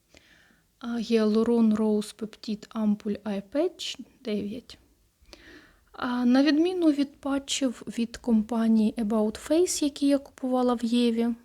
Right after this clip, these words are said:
і які були дуже бюджетні, ці патчі, вони дуже класно зволожують і насичують шкіру,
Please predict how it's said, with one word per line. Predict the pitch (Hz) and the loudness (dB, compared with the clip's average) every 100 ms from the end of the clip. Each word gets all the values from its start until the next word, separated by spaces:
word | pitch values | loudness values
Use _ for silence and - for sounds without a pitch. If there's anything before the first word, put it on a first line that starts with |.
| - | -8
і | 240 | -2
які | 226 226 | -2 -2
були | 208 226 220 | -2 0 0
дуже | 214 214 214 | 0 -2 -2
бюджетні, | 208 202 240 277 330 359 _ _ _ - - - - - | -4 -2 -2 -2 -4 -8 _ _ _ -20 -20 -20 -20 -20
ці | - 311 | -6 -4
патчі, | 320 285 277 277 - 262 | -2 0 -2 -2 -6 -6
вони | 208 220 226 240 254 254 254 254 _ _ _ | -2 0 2 2 2 2 0 -4 _ _ _
дуже | 285 226 226 | -8 -4 -4
класно | 220 226 220 247 - 254 247 240 240 - _ _ | -4 -2 -2 -2 -2 0 2 2 0 -4 _ _
зволожують | 220 - 220 233 254 247 247 240 233 - - | -10 -2 2 2 2 0 0 -2 -4 -12 -4
і | |
насичують | 214 208 - 233 233 - 214 202 | -2 -2 -4 -6 -6 -6 -6 -6
шкіру, | - - 226 240 226 233 | -10 -6 -4 -2 0 -2